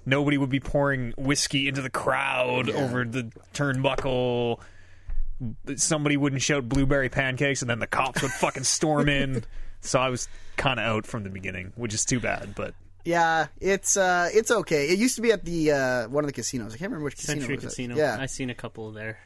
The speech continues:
Speaker 2: And in terms of thematicness, it was way
Speaker 1: Mm-hmm.
Speaker 2: better there. But in terms of function, it wasn't great 'cause the roof is really
Speaker 3: Yeah,
Speaker 2: low.
Speaker 3: the roof is low. I,
Speaker 2: Yeah.
Speaker 3: I had a buddy wrestle there, and that was his main complaint. Like, he didn't, they couldn't do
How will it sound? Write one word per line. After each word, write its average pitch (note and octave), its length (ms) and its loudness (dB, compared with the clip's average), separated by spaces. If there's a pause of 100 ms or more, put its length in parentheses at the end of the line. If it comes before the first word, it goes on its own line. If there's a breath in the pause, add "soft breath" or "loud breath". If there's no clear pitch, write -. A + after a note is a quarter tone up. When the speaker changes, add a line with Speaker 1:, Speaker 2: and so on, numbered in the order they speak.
Speaker 2:
And D3+ 300 0
in C#3+ 160 -4
terms G#3 340 2
of C3+ 320 0 (600)
thematicness, D3 1300 -2 (180)
it C#3 80 -2
was A#2+ 140 0
way C#3+ 160 2
Speaker 1:
Mm-hmm. B2 80 -4
Speaker 2:
better C#3 200 2
there. F#3+ 280 2 (140)
But C3+ 220 -4
in B2 80 -6
terms B2+ 220 -2
of G#2+ 80 -12
function, B2+ 320 -4
it - 20 -2
wasn't C#3 240 -2
great D#3 220 2
'cause A2 200 -8
the G#2 60 -12
roof B2+ 240 -4
is C#3 100 -6
really C#3 180 2
Speaker 3:
Yeah, C#3+ 120 4
Speaker 2:
low. D3+ 60 4
Speaker 3:
the D#3 80 4
roof C#3 240 0
is C3 120 -2
low. A#2 240 -4
I, C3 180 -2
Speaker 2:
Yeah. C3 160 -4
Speaker 3:
I C3 40 -2
had C3+ 140 -2
a - 20 -4
buddy B2 280 -2
wrestle A#2 420 -6
there, A2+ 240 -6
and A2 300 -8
that A2 140 -4
was A2 140 -8
his A2 140 -14
main G#2+ 160 -10
complaint. A2 420 -12
Like, - 180 -6
he A2+ 100 -10
didn't, G#2+ 440 -12
they A#2+ 220 0
couldn't A#2+ 480 -6
do G#2+ 360 -10